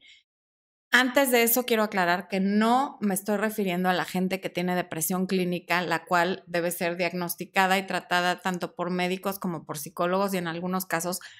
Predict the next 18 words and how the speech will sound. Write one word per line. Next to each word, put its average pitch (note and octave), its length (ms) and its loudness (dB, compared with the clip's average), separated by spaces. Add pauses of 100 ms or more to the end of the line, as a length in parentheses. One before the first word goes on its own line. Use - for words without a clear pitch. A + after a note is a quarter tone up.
(180)
medicada. F3+ 920 0 (840)
Con G3+ 200 4
eso A3+ 200 2
no A#3 100 2
me G#3+ 80 2
estoy G#3 220 -2
metiendo G#3 420 2
porque G3 220 -10
yo F3 80 -2
ni F3+ 100 -2
soy F3+ 200 -4
médico, A3 360 2
ni G#3+ 100 0
soy D#3 140 -6
psiquiatra, A3+ 800 -2 (1160)
ni G#3+ 340 4
conozco G3+ 500 2
bien G3 520 -2